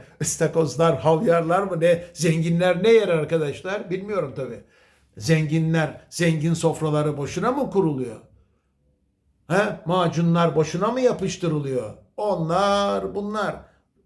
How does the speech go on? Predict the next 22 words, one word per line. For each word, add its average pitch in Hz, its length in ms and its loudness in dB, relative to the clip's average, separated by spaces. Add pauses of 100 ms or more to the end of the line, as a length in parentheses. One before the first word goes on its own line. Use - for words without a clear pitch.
(100)
Ve - 160 -14
al 214 420 2
külah, 208 680 0
ver 220 220 -2
takke. 240 720 -2 (380)
Bütün 170 320 -4
bunları 170 360 0
arkadaşlar 156 720 -4 (300)
Galatasaraylı 143 640 -2
futbolcular 131 680 -6
biliyor 123 340 -6
mu? 151 280 -6 (260)
Biliyor. 185 560 2 (360)
O 147 80 -2
zaman 170 380 0
ne 185 40 0
oluyor? 196 520 0 (680)
Ki 185 320 2
futbolcular 143 600 -4
uyarılmış. 131 840 -6 (120)
Aman 180 360 2
çocuklar, 151 600 -4